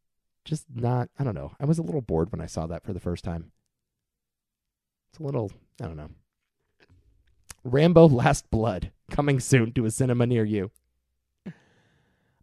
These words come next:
All right, I think that is gonna do it for another edition of Cultured. Again, James Holzhauer, Godspeed, my friend. Thanks so much for the fun. It was a great ride. Um,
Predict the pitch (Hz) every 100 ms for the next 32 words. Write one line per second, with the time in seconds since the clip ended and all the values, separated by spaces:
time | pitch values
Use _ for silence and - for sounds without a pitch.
0 | - 220 240 269 247 180 185 - 226 233
1 | 185 202 214 214 165 208 208 160 226 247
2 | 190 - 185 185 165 170 175 196 - 165
3 | 139 175 - 175 - 147 - 175 185 -
4 | 135 127 123 113 _ _ _ _ _ 139
5 | 139 180 165 156 147 151 151 165 170 165
6 | 175 147 147 143 113 _ _ _ - 160
7 | 160 - 190 185 147 135 - 135 131 143
8 | - 147 - 156 151 151 - 147 - 151
9 | 117 95 _ - 117 120 127 120 120 113
10 | 101 - _ _ _ _ _ - 139 135
11 | 131 131 123